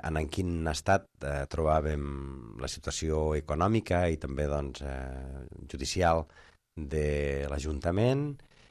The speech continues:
i en aquell moment, doncs, com recordeu, eh, plantejàvem que hi havia una situació que ens, que ens trobàvem amb,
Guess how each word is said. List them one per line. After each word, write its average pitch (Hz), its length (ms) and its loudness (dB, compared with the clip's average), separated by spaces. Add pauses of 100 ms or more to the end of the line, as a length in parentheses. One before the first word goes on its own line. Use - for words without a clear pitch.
(300)
i 90 240 2
en 82 140 2
aquell 80 160 0
moment, 87 320 0
doncs, 80 180 -4
com 73 160 -4
recordeu, 80 720 0
eh, 71 100 0
plantejàvem 73 640 0
que 76 220 0
hi 73 100 2
havia 73 140 0
una 73 100 -2
situació 90 480 0
que 73 160 0
ens, 67 300 -4
que 76 100 -4
ens 73 80 -6
trobàvem 76 320 2
amb, - 300 -10